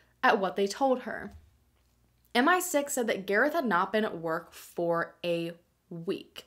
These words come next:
She had called M I six on the twenty-third of August, two thousand and ten, so he had been gone for a week before that, and no one had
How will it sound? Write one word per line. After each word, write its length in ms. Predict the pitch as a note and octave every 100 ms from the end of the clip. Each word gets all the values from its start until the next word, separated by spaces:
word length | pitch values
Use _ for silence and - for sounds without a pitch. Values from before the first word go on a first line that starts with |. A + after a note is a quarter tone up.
| -
She 100 | C4
had 100 | B3+
called 260 | C#4+ E4
M 180 | E4+ C4
I 120 | A#3+
six 320 | A#3+ A3+ A3 -
on 180 | G#3
the 220 | G3+ G3 G#3
twenty-third 880 | - B3 C4 D#4 D4+ A3+ G#3+ G#3
of 180 | - G3+
August, 520 | - F#3 F#3+ F#3+ - -
two 280 | - C#4
thousand 460 | D4+ A#3+ G#3 G#3 G#3
and 240 | F3 F3+
ten, 460 | - - F3 F3 -
so 300 | - G3+ G3
he 200 | G3 C#4+
had 140 | D#4+
been 160 | D#4+ B3+
gone 480 | E3+ G3 G3 E3+ F3+ - - -
for 640 | - - A#3+ A3+ A3 - -
a 100 | A3
week 300 | G3+ A3 G#3+
before 320 | G3+ - G3+
that, 240 | G3 F2+ -
and 300 | G#3+ G#3 G#3+
no 140 | A3 A#3
one 180 | B3+
had 420 | B3 A3 G#3 G3+